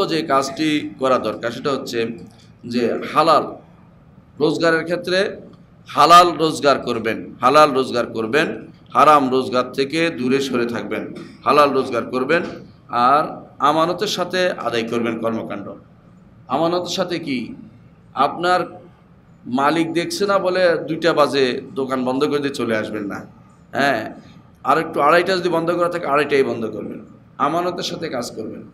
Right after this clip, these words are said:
আমানত ধীরে ধীরে অন্ত-, আমানত আল্লাহর পক্ষ থেকে অন্তরে নাজিল করা হয় জিনিস। যখন মানুষ আমানতদার, আমানত ছেড়ে দেয় তখন অন্তর কঠিন হয়ে যায়, তখন সে হয়ে যায়, এ, তখন হয়, আ,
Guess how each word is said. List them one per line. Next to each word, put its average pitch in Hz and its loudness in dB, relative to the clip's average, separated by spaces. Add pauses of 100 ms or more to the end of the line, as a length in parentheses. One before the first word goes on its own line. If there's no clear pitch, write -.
(340)
আমানত 180 0
ধীরে 180 0
ধীরে 156 0 (340)
অন্ত-, 143 -6
আমানত 151 -2
আল্লাহর 147 0
পক্ষ 170 -4
থেকে 175 -4
অন্তরে 139 0
নাজিল 113 -4
করা 117 -2
হয় 113 -2
জিনিস। 104 -10 (520)
যখন 151 0
মানুষ 180 -4
আমানতদার, 143 2
আমানত 151 0
ছেড়ে 165 0
দেয় 131 0
তখন 131 -4
অন্তর 123 -4 (120)
কঠিন 139 -4
হয়ে 151 2
যায়, 160 0 (520)
তখন 139 -2
সে 135 0
হয়ে 131 4
যায়, 123 2 (540)
এ, 120 2 (220)
তখন 123 -6
হয়, 127 0
আ, - -10